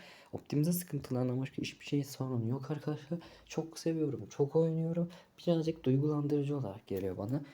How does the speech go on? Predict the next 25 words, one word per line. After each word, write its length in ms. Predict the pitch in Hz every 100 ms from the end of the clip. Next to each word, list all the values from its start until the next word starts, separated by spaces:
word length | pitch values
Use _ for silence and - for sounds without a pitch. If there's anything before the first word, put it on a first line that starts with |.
| - -
Duygulandırıcılığı 1000 | 139 143 139 113 101 92 95 104 90
da 140 | 90 -
kalksa, 460 | - 139 135 -
biraz 240 | 131 127 120
da 60 |
korkutucu 580 | - - - - 139 151
olsa 340 | 117 - 160 180 - - -
daha 260 | 110 123
da 100 | 170
seveceğimi 800 | 160 - 120 107 104 95 117 160 -
söyleyebilirim. 1300 | - - 113 104 139 165 - - - 123 113 107 135
Şu 200 | - 127
anda 220 | 113 95
da 80 | 95 -
beta 360 | 110 117 101
sürümü 340 | - - 123 107 - -
oynuyormuşum. 560 | 123 139 135 139 135 - - - -
Mesela 400 | 139 139 143 151 - - _ _ _ _ _ _ _ _ - - - - _ -
şu 80 |
anda 160 | 165 147
sizlere 460 | 143 147 123 120 -
önerim 560 | 147 147 139 147 131 123
bu 80 |
oyunu 300 | 139 120 123 -
oynamanız. 600 | 117 120 120 107 139